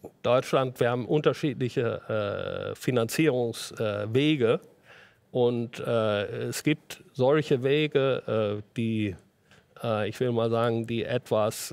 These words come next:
äh, resistenter sind gegenüber, äh, Modeströmungen oder auch, äh, direkter politischer Beeinflussung. Also zum Beispiel, ja, bei uns ist das die, die Deutsche Forschungsgemeinschaft, die ist schon etwas resistenter. Und dann gibt es andere, die eben halt direkt an der,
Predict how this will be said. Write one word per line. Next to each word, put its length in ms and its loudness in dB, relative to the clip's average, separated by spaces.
äh, 60 -2
resistenter 1200 0
sind 280 0
gegenüber, 840 0
äh, 300 -2
Modeströmungen 1040 0
oder 180 -4
auch, 280 -4
äh, 240 -4
direkter 420 0
politischer 640 -2
Beeinflussung. 2000 -2
Also 360 -2
zum 240 -6
Beispiel, 500 -2
ja, 80 6
bei 100 4
uns 240 0
ist 180 -4
das 180 0
die, 280 0
die 220 -4
Deutsche 300 -4
Forschungsgemeinschaft, 1040 -4
die 80 -2
ist 140 -4
schon 240 -2
etwas 380 -4
resistenter. 680 -2
Und 120 2
dann 180 4
gibt 180 0
es 140 -2
andere, 380 2
die 100 -2
eben 260 -2
halt 200 0
direkt 580 0
an 180 0
der, 320 0